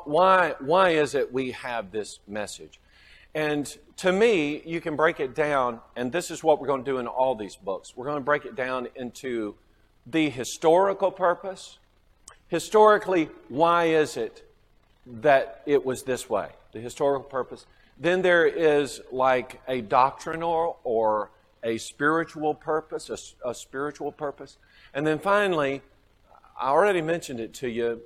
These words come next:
but there's always in these books a connection between what happened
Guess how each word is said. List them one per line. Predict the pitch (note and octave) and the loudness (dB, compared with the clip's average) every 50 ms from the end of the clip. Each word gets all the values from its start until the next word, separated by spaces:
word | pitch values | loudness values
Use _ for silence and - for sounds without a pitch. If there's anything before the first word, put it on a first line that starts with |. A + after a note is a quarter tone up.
| - _ | -18 _
but | - C#3 C3+ - | -6 -6 -4 -2
there's | F3+ F3+ F3+ F3 D#3 - - - - _ _ _ | 0 0 0 0 -2 -4 -8 -14 -20 _ _ _
always | - D#3 F3+ G#3 A3+ A3+ F#3+ D#3 C3+ C3 B2+ - | 2 4 6 6 6 6 6 4 2 2 0 -4
in | C#3+ C#3 C3 | -6 -6 -6
these | B2+ B2+ A#2+ - | -6 -8 -10 -6
books | - E3 F#3+ F#3 - - | -6 -6 -6 -6 -4 -6
a | C#3 B2 | -6 -6
connection | - - B2 A2+ A#2+ C3+ - - - - A#2 A2 A2 | -4 -8 -6 -4 -4 -4 -6 -6 -10 -10 -8 -8 -8
between | G#2+ A2+ G#2 - - - B2 A#2+ A#2 A2+ A2 A2 - _ | -8 -10 -10 -10 -10 -8 -6 -6 -6 -6 -8 -10 -12 _
what | G#2 A2+ A#2 A2 - | -4 -2 -2 -2 -2
happened | - C3+ C#3 C#3+ - - A2 G#2 G2+ | -4 -8 -8 -8 -8 -10 -12 -12 -12